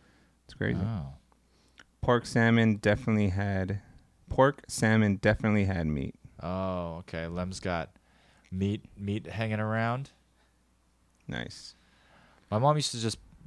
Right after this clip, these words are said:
Speaker 2: cook up big pots of, like, different foods, and then I would eat that. And that
Speaker 1: Mm-hmm.
Speaker 2: was pretty, pretty good.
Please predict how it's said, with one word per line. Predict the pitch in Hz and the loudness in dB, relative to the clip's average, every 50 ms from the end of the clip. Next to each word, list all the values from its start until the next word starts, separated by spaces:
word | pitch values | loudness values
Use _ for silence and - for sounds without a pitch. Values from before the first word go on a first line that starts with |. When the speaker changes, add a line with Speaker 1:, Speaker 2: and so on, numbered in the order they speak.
| - - - | -14 -4 2
Speaker 2:
cook | - 110 104 - | 4 4 4 4
up | 110 104 - _ _ _ | 2 2 0 _ _ _
big | - 95 98 98 90 - | 4 6 6 4 4 8
pots | - - - 87 87 - - - | 8 8 8 8 0 0 -4 -6
of, | 98 85 80 | -6 -4 -2
like, | 90 82 78 76 _ | -2 -4 -4 -4 _
different | - 90 85 - - 87 82 | -8 -8 -8 -6 -6 -6 -6
foods, | - - 87 87 101 110 - - - - - - | -4 -4 -4 -2 -4 -6 -8 -16 -16 -18 -18 -12
and | - 80 82 | -10 -6 -4
then | 82 80 | -4 -2
I | 78 80 | -2 -4
would | 76 76 71 - | -4 -6 -10 -8
eat | 107 92 80 _ - | -10 -10 -10 _ -6
that. | 80 76 69 62 - _ _ _ _ _ - | -6 -6 -6 -6 -10 _ _ _ _ _ -6
And | 95 90 87 - | -4 -2 2 4
that | 156 | 4
Speaker 1:
Mm-hmm. | |
Speaker 2:
was | 175 175 | 4 4
pretty, | - - - 165 131 107 | 4 4 4 4 4 0
pretty | - - - 110 95 | -2 -2 -2 -2 -2
good. | 78 85 80 76 - | -2 -4 -4 -4 -4